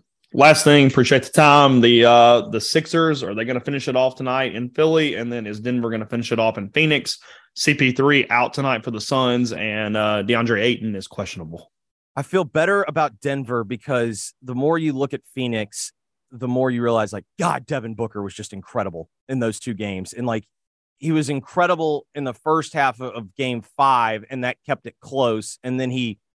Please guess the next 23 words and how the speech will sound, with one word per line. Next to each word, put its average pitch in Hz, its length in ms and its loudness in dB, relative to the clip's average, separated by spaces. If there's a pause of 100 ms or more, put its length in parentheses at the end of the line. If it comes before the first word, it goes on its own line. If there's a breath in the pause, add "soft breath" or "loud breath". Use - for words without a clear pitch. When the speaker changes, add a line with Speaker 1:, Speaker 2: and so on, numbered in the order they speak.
(340)
Speaker 2:
he 170 80 -6
wasn't 160 400 -4
bad 135 440 -2
in 120 120 -14
the 120 60 -10
second 113 300 -6
half, 110 200 -4
but 131 80 -8
he 127 60 -8
just 123 200 -8
wasn't, 120 320 -4
like, 104 160 -6 (100)
otherworldly. 123 1160 -4 (280)
And 143 120 -6 (340)
so 147 140 0
I 151 120 0
just 160 200 -8
think 139 200 -8
Denver 127 380 -2
has 110 160 -8
been 101 220 -10 (100)
better 104 400 -2
than 101 160 -10